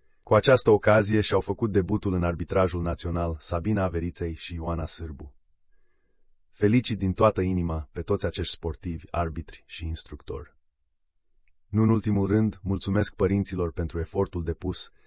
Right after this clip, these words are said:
care au înțeles că practicarea acestui sport, cât și participarea la competiția copiilor, nu fac altceva decât să-i modeleze, să-i cizeleze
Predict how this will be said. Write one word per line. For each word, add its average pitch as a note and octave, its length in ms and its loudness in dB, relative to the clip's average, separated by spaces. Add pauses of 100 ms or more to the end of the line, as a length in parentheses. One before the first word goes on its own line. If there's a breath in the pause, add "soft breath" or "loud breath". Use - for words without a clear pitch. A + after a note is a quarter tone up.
(140)
care F#2+ 180 2
au F#2+ 80 4
înțeles G2 380 2
că - 120 -4
practicarea F#2 520 -2
acestui F2+ 340 -4
sport, - 320 -4
cât - 120 -10
și - 120 -10
participarea F#2 640 -2
la E2+ 120 -2
competiția E2+ 600 -8
copiilor, F2 580 -4 (380 soft breath)
nu G#2 100 -2
fac G#2 240 2
altceva G2 440 0
decât F2 260 -6
să-i F2+ 140 -6
modeleze, F2 680 -2
să-i D#2+ 220 -10
cizeleze F2+ 680 -2